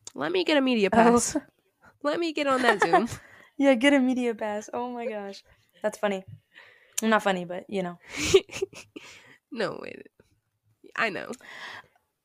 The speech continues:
Speaker 2: Okay, so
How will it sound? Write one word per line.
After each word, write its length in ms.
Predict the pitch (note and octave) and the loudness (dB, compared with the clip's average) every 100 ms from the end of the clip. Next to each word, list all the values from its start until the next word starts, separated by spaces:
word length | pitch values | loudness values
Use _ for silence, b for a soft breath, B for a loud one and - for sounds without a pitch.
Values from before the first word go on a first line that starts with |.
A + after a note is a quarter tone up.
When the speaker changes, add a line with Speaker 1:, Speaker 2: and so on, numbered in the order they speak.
| _ _ _ | _ _ _
Speaker 2:
Okay, 440 | B3 B3 A3 G3 G3+ | 2 4 4 2 0
so 1400 | - - - - - A#3+ A#3+ A#3+ B3 A#3+ A#3+ - B2+ | -4 -8 -8 -8 2 6 8 6 4 2 0 -2 -2